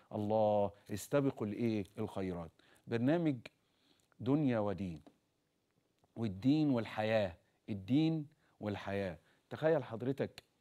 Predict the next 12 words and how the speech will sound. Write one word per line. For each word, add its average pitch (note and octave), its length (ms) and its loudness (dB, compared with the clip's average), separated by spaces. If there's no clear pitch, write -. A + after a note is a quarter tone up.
ان A2 180 0
انت C#3+ 220 0
لما G#2 280 0
تعمل A2+ 380 -2
الخير G2+ 520 -4
لا A#2 180 0
تقع، A2+ 440 -2
واذا A2+ 320 -2
وقعت A#2 460 -2
وجدت G#2+ 420 -4
متكئا. G#2 720 -4
اه، B2+ 360 4